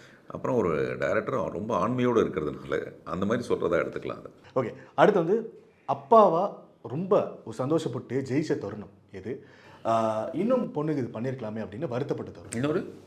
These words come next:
Speaker 2: இன்னும், இன்னும் பொண்ணுக்கு ஏதாவது இன்னும் கொஞ்சம் பண்ணியிருக்கலாமே ஸ்பெஷலா அப்படின்னு ஏதாவது வருத்தப்பட்ட தருணம் இருக்கா?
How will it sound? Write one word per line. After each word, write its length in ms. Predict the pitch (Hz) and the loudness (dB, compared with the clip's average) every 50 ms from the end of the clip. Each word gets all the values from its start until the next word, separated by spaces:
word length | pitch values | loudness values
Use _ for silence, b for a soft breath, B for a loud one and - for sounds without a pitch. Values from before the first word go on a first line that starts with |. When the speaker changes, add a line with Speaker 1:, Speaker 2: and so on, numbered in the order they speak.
| - - | -14 -6
Speaker 2:
இன்னும், 340 | - 165 202 220 214 - - | -2 2 2 2 2 0 -2
இன்னும் 260 | 135 156 190 196 185 | -2 0 2 2 2
பொண்ணுக்கு 400 | 170 143 123 - 156 170 185 175 | 2 0 0 0 0 2 2 2
ஏதாவது 300 | 156 147 131 135 143 143 | 2 2 4 4 2 2
இன்னும் 160 | 139 131 127 127 | 0 -2 -4 -4
கொஞ்சம் 100 | 131 - | -4 -4
பண்ணியிருக்கலாமே 440 | 127 139 151 151 131 120 104 107 | -2 -2 -2 -2 -2 -4 -6 -6
ஸ்பெஷலா 440 | 110 - - 107 - 113 101 98 95 95 B B B B B | -8 -8 -10 -10 -8 -8 -8 -6 -8 -8 B B B B B
அப்படின்னு 220 | 131 127 127 165 180 | 2 2 4 2 4
ஏதாவது 180 | 143 131 135 | 4 4 4
வருத்தப்பட்ட 400 | 117 120 120 117 135 123 113 104 | 4 2 0 0 -2 -2 -4 -6
தருணம் 280 | - 104 95 95 92 90 | -8 -8 -10 -12 -14 -16
இருக்கா? 240 | - 87 - - | -16 -16 -16 -18